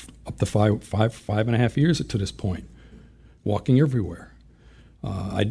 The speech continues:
would get rides here and there from brothers or whatever else, but I was walking. And I got a phone call. It was a Tuesday. He says, "I'm gonna take you to lunch on Tuesday. I'm gonna pick you up at work," 'cause I had my, had to have my son come and pick me up at work and take me to work, and I had to wait for him and text, "Okay, I'm ready," and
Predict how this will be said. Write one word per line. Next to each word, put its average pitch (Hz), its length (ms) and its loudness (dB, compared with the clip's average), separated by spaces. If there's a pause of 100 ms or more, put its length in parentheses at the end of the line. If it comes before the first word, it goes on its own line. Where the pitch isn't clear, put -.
(140)
would 131 240 4
get 127 160 2
rides 107 380 2
here 110 180 4
and 98 100 4
there 101 160 4
from 98 220 0
brothers 101 340 4
or 98 60 0
whatever 95 340 0
else, 104 220 -2
but 101 220 -6
I 101 80 -4
was 107 180 -2
walking. 117 460 -4 (640)
And 107 80 -2
I 110 40 4
got 104 100 2
a - 40 -8
phone 131 200 6
call. - 320 -4 (500)
It 98 60 -4
was 95 100 0
a 95 60 0
Tuesday. 131 640 2 (480)
He 110 80 2
says, 110 220 2
"I'm 104 80 2
gonna 104 140 2
take 135 280 0
you 139 40 -2
to 120 100 0
lunch 117 240 0
on 107 100 -2
Tuesday. 98 320 0
I'm 98 40 2
gonna 92 100 0
pick - 240 -4
you 113 60 -2
up - 80 -6
at - 80 -8
work," 107 160 -4
'cause 107 120 -4
I 104 60 -2
had 110 160 2
my, 107 140 2
had 123 180 0
to 110 80 -2
have 123 100 4
my 110 140 6
son 104 380 2
come 104 160 -2
and 95 100 -2
pick - 180 -4
me 107 140 2
up 107 140 -2
at - 120 -8
work 110 300 0
and 95 100 0
take - 240 -4
me 107 120 0
to 101 80 0
work, 98 340 -4
and 98 100 -4
I 95 40 -2
had 98 220 -4
to 98 40 -4
wait 104 260 0
for 107 200 -6
him 107 100 -4
and 101 100 -4
text, 123 220 -4
"Okay, 120 180 -8
I'm 107 160 -4
ready," 113 220 0
and 104 140 -4